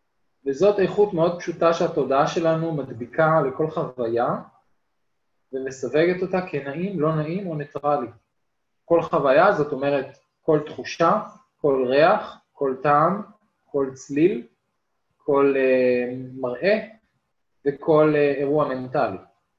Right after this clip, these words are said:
זה כל זיכרון, נגיד, או מחשבה שעולה, תמונה.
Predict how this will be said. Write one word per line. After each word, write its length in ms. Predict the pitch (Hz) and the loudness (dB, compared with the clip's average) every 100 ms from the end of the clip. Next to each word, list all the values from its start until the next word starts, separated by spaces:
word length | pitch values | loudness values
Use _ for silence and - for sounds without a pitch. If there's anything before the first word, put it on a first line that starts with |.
| _ | _
זה 140 | 104 110 | -14 -4
כל 160 | 127 | -4
זיכרון, 680 | 110 110 131 113 135 135 117 | -4 -8 -4 -2 0 -2 -6
נגיד, 240 | 98 98 92 | -10 -14 -16
או 160 | 92 90 _ | -20 -20 _
מחשבה 420 | - - 110 131 123 | -20 -14 -2 0 0
שעולה, 280 | 120 98 92 _ | -4 -10 -12 _
תמונה. 220 | 110 127 | -14 -12